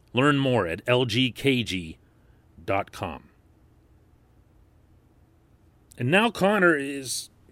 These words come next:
gonna have a chance to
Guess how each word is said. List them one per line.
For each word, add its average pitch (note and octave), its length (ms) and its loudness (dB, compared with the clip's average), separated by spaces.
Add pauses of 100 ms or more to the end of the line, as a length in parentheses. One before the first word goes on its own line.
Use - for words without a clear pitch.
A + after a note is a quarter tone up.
(160)
gonna E3 180 2
have E3 200 0
a C3+ 40 -4
chance C#3 720 -4 (1500)
to B2 400 -4